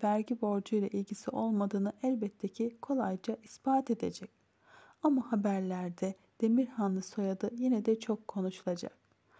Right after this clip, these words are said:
Afife, Neva'nın bir an önce Londra'dan dönmesini ve pisliğini temizlemesini isteyecek. Gonca Neva'nın telefon konuşmasına şahit olduğunu anlatacak.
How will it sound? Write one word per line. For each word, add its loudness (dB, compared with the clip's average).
Afife, -4
Neva'nın 6
bir 6
an 4
önce 2
Londra'dan 2
dönmesini -2
ve 2
pisliğini 0
temizlemesini 0
isteyecek. -6
Gonca 6
Neva'nın 4
telefon -2
konuşmasına 0
şahit 0
olduğunu 2
anlatacak. -2